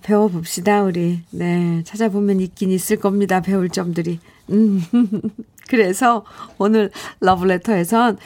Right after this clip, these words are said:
이런 문자 받아볼게요. "나는 아내나 남편한테 이런 거 배웠다."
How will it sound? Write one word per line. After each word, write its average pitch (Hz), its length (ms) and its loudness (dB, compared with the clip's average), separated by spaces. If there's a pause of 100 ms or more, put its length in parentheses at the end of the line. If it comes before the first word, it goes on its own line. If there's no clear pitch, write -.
(180)
이런 269 260 2
문자 233 300 2
받아볼게요. 180 880 0 (200)
"나는 277 560 2 (1500)
아내나 311 420 4
남편한테 247 760 0
이런 226 400 2
거 311 80 4
배웠다." 175 720 -2